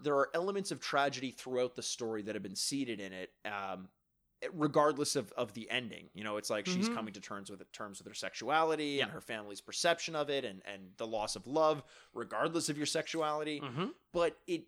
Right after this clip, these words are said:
Speaker 1: it just kind of feels like it, it missed, it missed an opportunity to be something truly great, like, like, timeless great, in order to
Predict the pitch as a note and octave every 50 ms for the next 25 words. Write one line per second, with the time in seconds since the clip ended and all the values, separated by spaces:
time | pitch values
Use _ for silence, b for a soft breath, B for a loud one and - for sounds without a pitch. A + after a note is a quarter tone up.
0 | _ _ - F3+ D3+ - - - - D#3 F3+ G#3+ A3 - - - - - - F3+
1 | F#3 G#3+ A3+ A3 G#3 G#3 F#3 - - - F#3+ G3 G#3 G3+ G3 F#3 D3+ D#3 D#3+ D3+
2 | D3 - C#3+ C#3+ C3+ - - _ _ _ b b b b b b b b b b
3 | b b b b b b b b _ _ _ _ _ _ _ _ _ _ - F3+
4 | F3 F3 D#3+ D3 D3 D#3 E3 F3 G3 G#3 A#3 C4 - - - - - - - _
5 | _ _ _ _ _ _ _ _ _ _ - F3+ E3+ F3 E3+ D3+ D3+ E3 F3+ G#3
6 | A#3 - - - F#3+ F3+ - - E3 E3+ E3+ - D3 - - - D#3 D3+ D3 C#3+
7 | B2+ C3 A#2+ A#2+ A#2 - - C3 A2 - C3 B2+ C3 - - - C#3 C3 A#2+ -
8 | C3+ B2 A#2 A2 A2+ A2 G2 - _ _ _ - - - - - D3 D3 D3+ E3+
9 | F#3 F#3+ F3+ F3+ E3 E3 D#3 B2+ A2+ C3+ A#2+ A2+ A2+ G#2 F#2 - - - - -
10 | A#2+ A#2+ A#2 A2+ - - - A#2+ A#2 A2 - - - - - D3 D#3 D3+ D3 C3+
11 | A#2+ A2 - - - - A2 G2 F2 F2 E2 - b b b b b b b b
12 | _ - E3+ E3 D#3+ D#3 D#3 D#3+ D3+ E3 D#3+ D#3 - - - D#3 C#3+ C#3 C#3 C3+
13 | C3+ C3 B2+ B2